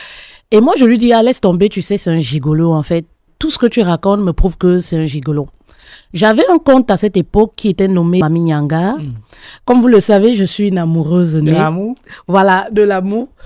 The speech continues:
Speaker 1: Je partageais mon quotidien de couple, maison, couple, tout ça et tout. J'étais tellement triste pour cette amie.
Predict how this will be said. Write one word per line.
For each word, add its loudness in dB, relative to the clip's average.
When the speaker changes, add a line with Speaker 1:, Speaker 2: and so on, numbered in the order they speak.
Speaker 1:
Je 2
partageais 4
mon 4
quotidien 2
de 0
couple, -2
maison, 0
couple, -6
tout -8
ça -6
et -4
tout. -4
J'étais 0
tellement 4
triste 0
pour -2
cette 0
amie. 0